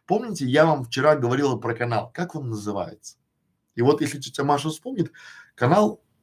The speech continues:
название более-менее выбрано удачно. А если вы даже по телефону не сможете продиктовать человеку, чтобы он правильно его записал, но очень часто бывает там, а, Fifty Five, там, э, какой-нибудь вот такая вот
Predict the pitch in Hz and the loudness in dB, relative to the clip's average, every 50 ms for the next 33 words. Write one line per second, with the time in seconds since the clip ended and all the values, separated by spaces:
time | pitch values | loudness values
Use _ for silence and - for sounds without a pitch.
0 | _ _ - - 123 - - 123 123 117 117 151 180 175 156 - - - - _ | _ _ -12 -10 -10 -4 0 2 2 4 4 4 6 6 6 6 4 2 -6 _
1 | _ _ _ - 110 117 160 165 160 143 135 156 160 143 123 117 113 113 110 110 | _ _ _ 0 4 6 8 8 8 8 8 6 6 8 6 6 6 6 4 4
2 | 107 104 98 92 87 - - - _ _ _ _ _ - - - - - _ - | 2 2 0 0 -2 -6 -12 -18 _ _ _ _ _ -20 -20 -20 -20 -14 _ 2
3 | 107 117 139 180 220 214 214 - 185 185 175 156 170 190 180 160 131 107 110 120 | 4 4 6 6 4 4 2 2 2 2 2 2 2 2 4 2 4 4 4 2
4 | 117 135 139 - 156 147 - - 160 165 180 170 - - 196 202 190 151 127 120 | 2 2 0 0 -2 -2 0 2 4 4 4 2 2 2 2 2 2 2 0 -2
5 | 120 117 - 139 139 147 135 131 117 139 123 - 131 127 123 123 - - 135 139 | -4 -6 -4 -2 0 0 0 0 -2 -4 -2 -2 -2 -2 -2 -4 -2 0 4 6
6 | 147 143 127 - - 123 110 117 - 117 110 123 117 113 135 135 127 120 117 120 | 6 4 4 2 -4 -6 -6 -6 -8 -6 -4 -4 -4 -2 -2 -2 0 0 0 0
7 | 120 113 123 127 - - - 254 269 - - - - - - _ - 147 143 143 | -2 -2 -4 -8 -8 -6 -6 -6 -6 -8 -10 -16 -20 -20 -12 _ -2 -2 -2 -2
8 | 151 131 156 143 131 - 127 117 117 117 110 107 - 107 107 107 - _ _ - | -2 2 2 2 2 0 0 2 4 4 2 2 0 -2 -4 -4 -8 _ _ -20
9 | _ _ _ _ - 120 120 120 120 117 117 - 208 202 - - 185 170 - - | _ _ _ _ 4 6 8 8 8 6 4 0 -2 -2 -2 -2 -4 -4 -4 -2
10 | - 190 190 190 185 185 185 185 170 156 - - - _ _ - 139 147 143 143 | 2 4 6 6 6 6 6 4 2 0 -6 -12 -20 _ _ 0 2 2 2 0
11 | 143 139 139 131 127 127 127 127 123 120 120 117 117 117 113 113 143 139 139 131 | -4 -8 -8 -6 -4 -2 0 0 0 0 0 -2 -4 -8 -6 -6 -4 -4 -4 -4
12 | 127 131 135 131 - - 139 143 147 139 135 127 127 127 - | -6 -6 -10 -10 -8 -6 -2 0 2 4 4 4 2 0 -2